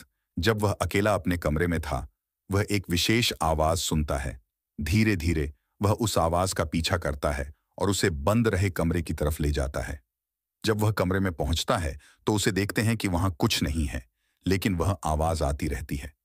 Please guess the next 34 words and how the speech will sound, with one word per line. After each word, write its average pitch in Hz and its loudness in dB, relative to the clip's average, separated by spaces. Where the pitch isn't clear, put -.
फिर 127 4
उसने 117 2
विचारा 95 2
कि 104 -4
यह 113 2
आवाज 85 0
शायद 92 0
किसी 92 -2
भूत 90 -2
की 95 0
हो 71 -2
सकती - -6
है। - -14
उसने 107 2
एक 92 -4
पुरानी 85 0
किताब 80 -2
खोजी 92 0
और 80 0
पढ़ा 101 0
कि 110 -4
इस 87 0
भूत 90 0
का 90 0
नाम 85 0
मोनिका 92 2
था, 71 -6
जो 104 2
कभी 101 2
उसी 92 0
इलाके 78 0
में 80 2
रहती 80 0
थी 76 -2